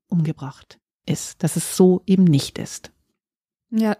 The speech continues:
Speaker 2: die Cosima hat ja kritisiert, wie darüber berichtet wird. Also das ist ja auch wieder, wie erzählen wir über Dinge? Sagen wir Femizid oder sagen wir Beziehungstat? Und wir haben ja auch in unserem Podcast, ich glaube an zwei Stellen haben wir schon darüber gesprochen,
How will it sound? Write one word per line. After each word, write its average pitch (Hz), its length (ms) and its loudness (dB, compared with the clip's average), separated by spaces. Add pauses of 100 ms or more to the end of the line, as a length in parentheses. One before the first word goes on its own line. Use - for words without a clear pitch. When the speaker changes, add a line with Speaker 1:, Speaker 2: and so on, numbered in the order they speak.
(120)
Speaker 2:
die 196 100 0
Cosima 240 480 4
hat 233 160 2
ja 226 80 2
kritisiert, 208 640 -2
wie 226 220 2
darüber 247 400 0
berichtet 247 520 -4
wird. 285 360 0
Also 196 220 2
das 185 180 -6
ist 220 120 -6
ja 220 120 -4
auch 214 120 -4
wieder, 208 280 2
wie 214 220 0
erzählen 226 680 0
wir 247 240 2
über 226 180 0
Dinge? 254 420 2 (400)
Sagen 220 280 6
wir 196 180 6
Femizid 214 680 2
oder 226 160 2
sagen 220 240 2
wir 208 100 4
Beziehungstat? 254 1040 -2 (600)
Und 208 280 0
wir 214 100 4
haben 262 140 4
ja 254 120 2
auch 226 60 -2
in 214 120 2
unserem 202 260 2
Podcast, 240 640 -2
ich - 80 -20
glaube 196 180 -2
an 214 80 2
zwei 269 400 4
Stellen 233 320 2
haben 226 100 6
wir 208 80 2
schon 208 160 -2
darüber 196 280 -4
gesprochen, 214 400 -4